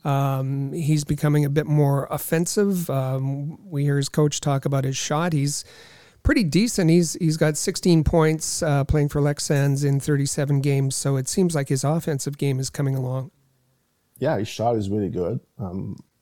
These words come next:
Speaker 2: you know, I heard, I think it was his G M or his coach saying, like, he works a lot on his shot, uh, in the summer.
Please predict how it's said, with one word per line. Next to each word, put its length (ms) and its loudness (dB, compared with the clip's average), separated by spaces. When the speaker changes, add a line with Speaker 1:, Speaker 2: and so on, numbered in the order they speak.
Speaker 2:
you 80 -10
know, 80 -6
I 80 -6
heard, 320 -2
I 60 -2
think 200 -4
it 60 0
was 380 -6
his 140 -6
G 380 -2
M 200 -2
or 160 0
his 120 -6
coach 380 -8
saying, 320 -8
like, 100 -6
he 80 -6
works 400 -4
a 20 -6
lot 220 -2
on 100 -4
his 80 -6
shot, 400 -8
uh, 360 -8
in 100 -8
the 80 -8
summer. 420 -6